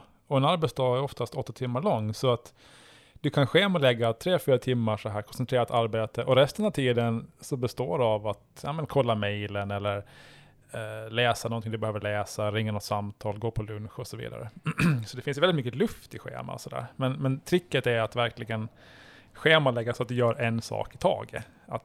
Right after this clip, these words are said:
du inte sitter och kollar mejlen när du egentligen ska göra den här krävande uppgiften.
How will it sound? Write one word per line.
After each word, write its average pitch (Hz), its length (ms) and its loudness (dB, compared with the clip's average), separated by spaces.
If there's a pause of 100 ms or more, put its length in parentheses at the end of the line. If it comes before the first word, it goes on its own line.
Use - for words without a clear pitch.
du 135 160 -2
inte 117 500 -2
sitter 113 200 -6
och 110 60 -8
kollar 113 200 2
mejlen 110 460 -2
när 113 300 0
du 104 100 -6
egentligen 107 420 -6
ska 110 300 -2
göra 104 200 -2
den 104 160 -4
här 107 80 -10
krävande 113 460 -2
uppgiften. - 480 -12